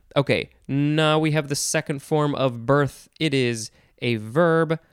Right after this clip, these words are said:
from eighteen fifty-five, starting with transitive. Number one is chiefly a dialect. To bring forth. Two A, to give rise to. Synonym is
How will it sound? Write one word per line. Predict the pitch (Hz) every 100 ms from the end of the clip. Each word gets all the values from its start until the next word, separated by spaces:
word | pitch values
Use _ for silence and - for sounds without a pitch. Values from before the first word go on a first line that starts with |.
| _ _
from | - 151 143 139 -
eighteen | 143 - 147 135
fifty-five, | 147 131 117 147 120 101 - -
starting | - 143 139 131
with | 123 123
transitive. | - 156 151 123 120 117 98 98 - _ -
Number | 120 120 113 113
one | 135 165 170 -
is | 117 -
chiefly | - 156 143 139 - -
a | 113
dialect. | 104 113 127 151 208 - - _ - _ _ _
To | - 135
bring | 123 233 233 220
forth. | - 98 - - - _ _ _ _ _ -
Two | 156 151
A, | 156 135 104 _ _ _ _ _ -
to | 127
give | 135 190 147
rise | 123 151 143 151 143 - -
to. | 190 127 76 - _ _ _
Synonym | - - 143 135 135 135 -
is | 117 117